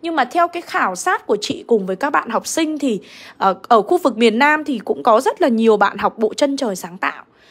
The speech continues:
Còn miền Bắc thì lại thiên nhiều về Cánh diều và Kết nối tri thức. Không biết là có đúng hay không. Đây là dựa trên một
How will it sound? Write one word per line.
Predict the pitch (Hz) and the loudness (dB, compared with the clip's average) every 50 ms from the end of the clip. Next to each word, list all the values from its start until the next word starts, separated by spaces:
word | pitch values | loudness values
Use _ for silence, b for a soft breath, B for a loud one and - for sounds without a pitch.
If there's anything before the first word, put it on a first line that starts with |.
| b b b | b b b
Còn | - 214 214 220 | -2 0 2 4
miền | 220 226 214 214 214 | 4 2 2 4 2
Bắc | 359 - - | 0 0 2
thì | - 330 247 | -2 0 2
lại | 214 208 226 - | 2 0 0 4
thiên | - 381 381 359 370 349 | 4 4 4 4 0 0
nhiều | 302 277 254 240 214 196 | 2 4 6 6 6 6
về | 180 202 190 | 4 0 -2
Cánh | 190 - 202 185 196 247 | -2 -2 -4 -4 -4 -6
diều | 277 - 320 285 247 220 196 | -6 -2 0 2 2 2 0
và | 190 190 | -4 -8
Kết | - 294 330 - | -10 -10 -10 -8
nối | 277 226 247 | -8 -8 -8
tri | 240 330 339 | -8 -8 -6
thức. | 403 480 - _ _ b b b b b b b b b | -6 -6 -8 _ _ b b b b b b b b b
Không | - 392 415 | -4 2 4
biết | 494 539 | 4 6
là | 480 339 | 4 4
có | - 254 | 2 2
đúng | 254 254 226 262 | 0 -2 -2 -2
hay | 359 370 | -2 -2
không. | - - - 381 359 330 349 330 B B B B B B B | -2 2 2 2 2 2 -4 -10 B B B B B B B
Đây | - 302 | 0 2
là | 311 302 277 | 4 4 2
dựa | 254 233 285 277 233 | 2 0 0 -2 -2
trên | 233 233 330 311 320 311 | 0 0 2 2 2 2
một | 302 285 262 | 2 0 0